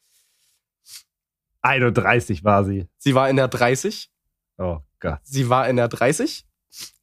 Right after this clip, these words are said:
Speaker 2: und hat mir dann angeboten, einfach mal mitzukommen.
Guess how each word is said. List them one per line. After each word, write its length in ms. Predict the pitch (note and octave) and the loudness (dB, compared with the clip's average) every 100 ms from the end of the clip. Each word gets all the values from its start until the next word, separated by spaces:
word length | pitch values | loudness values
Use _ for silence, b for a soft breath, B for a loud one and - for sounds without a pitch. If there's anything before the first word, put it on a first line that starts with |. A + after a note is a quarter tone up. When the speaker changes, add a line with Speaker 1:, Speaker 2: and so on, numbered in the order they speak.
| _ | _
Speaker 2:
und 160 | C#3 | 0
hat 140 | D3+ E3+ | 2 2
mir 120 | E3 | 0
dann 160 | D3+ C#3 | 0 0
angeboten, 800 | D#3 F3+ D#3 E3 F3+ F3 E3+ F3+ _ _ _ _ _ _ _ _ _ | 2 0 2 0 0 -4 -8 -10 _ _ _ _ _ _ _ _ _
einfach 260 | A#2+ C#3 C3+ | -4 -2 0
mal 160 | D3+ | 2
mitzukommen. 680 | F3 A3 - D#3 D#3+ D3+ | 2 0 -2 0 0 0